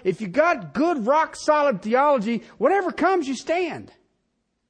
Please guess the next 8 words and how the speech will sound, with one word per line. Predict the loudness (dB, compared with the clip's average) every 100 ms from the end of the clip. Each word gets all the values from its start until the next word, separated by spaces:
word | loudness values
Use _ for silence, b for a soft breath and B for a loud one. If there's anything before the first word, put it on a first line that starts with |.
| _ _ _ _ _ _ _ _ _ _ _ _ _ _ _ _ _ _ _ _ _ _ _ _ _ _ _ _ _ _
But | -4 -2
it |
says, | 0 0 0 -6 -20 -12 -2
"Be | -2
patient." | 2 0 0 -2 -6 -6 -18 _ _ _ _ _ _
With | -4 -2
who? | 0 -2 -8 _ _ _ _ _ _ _ _ _ _ _ _ _ _ _ _ _ _ _ _ _ _ _ _ _ _ _ _ _ _ _ _ _ _ _ _ _ _ _ _ _ _ _ _ _ _ _ _
Everyone. | -4 -4 -6 -12 -18